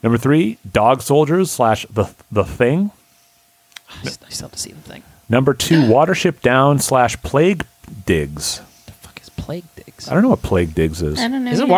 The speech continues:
Speaker 2: Watership Down that fucking horrifying rabbit movie?
Speaker 1: Yeah, it's fucking
Speaker 3: Yep.
Speaker 1: brutal.
Speaker 2: <laughs>
Speaker 1: Brutal.
Speaker 2: I've only seen pictures of it, and it looks terrifying.
Speaker 1: It is. Uh, number one, RoboCop and Bloodsport. That's a good,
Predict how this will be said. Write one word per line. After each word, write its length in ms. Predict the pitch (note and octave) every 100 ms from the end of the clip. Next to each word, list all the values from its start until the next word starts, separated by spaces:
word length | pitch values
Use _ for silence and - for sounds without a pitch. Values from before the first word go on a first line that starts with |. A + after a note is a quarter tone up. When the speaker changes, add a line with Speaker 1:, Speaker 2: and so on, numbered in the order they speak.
| G#3+
Speaker 2:
Watership 140 | G#3+
Down 200 | D#3+ D#3
that 180 | C#3 A2+
fucking 360 | - D#3+ D3+ C#3+
horrifying 640 | C#3 C3 C#3+ F3 C#3 A2
rabbit 300 | A2 B2 D3
movie? 200 | D3+ E3
Speaker 1:
Yeah, 220 | G2 F#2+
it's 100 | D#2+
fucking 200 | - A2
Speaker 3:
Yep. 220 | G3 C#3 -
Speaker 1:
brutal. 560 | D#2 D#2+ E2 - - - - _ _
Speaker 2:
<laughs> 580 | - - - - - C2+
Speaker 1:
Brutal. 560 | C#2+ D#2 D#2 - - B2+
Speaker 2:
I've 60 | F#3
only 120 | A3+
seen 140 | A3+
pictures 260 | F#3+ E3 E3+
of 60 | D#3
it, 20 | C3
and 20 |
it 120 | C3
looks 340 | B2 C3+ C3
terrifying. 640 | - - C3+ A#2 A2 D#2+ - -
Speaker 1:
It 140 | G2+
is. 220 | E2 - - _ _ _ -
Uh, 260 | A2 A2 G#2+
number 200 | G#2+ C3+
one, 220 | C#3 C#3+ B2+
RoboCop 680 | A2 C3 D3 C#3+ D3+ F3
and 240 | - A#2 G2+
Bloodsport. 640 | G2+ F#3 G3 - C#3+ C#3 _ -
That's 140 | C3
a 40 |
good, 200 | F2+ F#2+